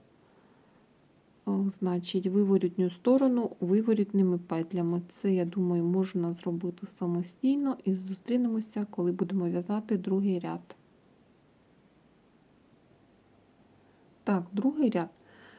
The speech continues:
Відрізняється він від першого тільки тим, що ми будемо після кромкової пров'язувати, робити накид.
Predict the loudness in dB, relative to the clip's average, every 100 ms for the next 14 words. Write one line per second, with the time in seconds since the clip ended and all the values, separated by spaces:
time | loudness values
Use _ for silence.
0 | -20 _ 0 4 4 6 4 4 0 0
1 | 2 2 4 2 2 0 -2 -2 0 2
2 | 2 0 -2 0 -2 0 0 0 -2 -2
3 | 2 2 4 2 2 2 2 2 -2 -8
4 | -20 -20 -20 _ _ 0 2 2 -2 -4
5 | 0 0 0 2 2 4 2 2 0 -2
6 | -8 -10 -2 0 0 -2 -2 -2 -2 -2
7 | -4 -4 -10 _ 0 0 2 0 4 4
8 | 2 -2 -12 -16